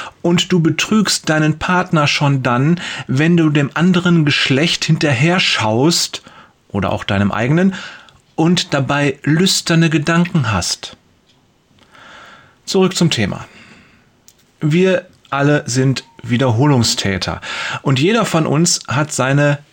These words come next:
Lieblingssünde. Hm, was ist deine? Welche Sünde begehst du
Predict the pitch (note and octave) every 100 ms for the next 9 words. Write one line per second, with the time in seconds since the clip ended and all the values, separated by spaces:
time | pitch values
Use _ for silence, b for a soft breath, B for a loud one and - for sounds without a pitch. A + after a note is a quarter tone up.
0 | - A#2 C3+ E3 - A2 G#2 G2+ - -
1 | - - G2 F#2+ G2+ F#2 F2+ E2+ - _
2 | _ _ _ _ _ _ _ b b b
3 | - F3+ F#3 - E3 D#3+ F3 G#3 - F3+
4 | - - - E3+ E3+ G#3 F3+ G#2 F#2+ _
5 | _ _ _ _ B B B B F#3+ F#3
6 | G#3 C#4 D4 - A3+ G3 F3 E3+ G#3+ A3
7 | G3+ F3 E3 C#3+ F#3+ F#3+ - F3 E3+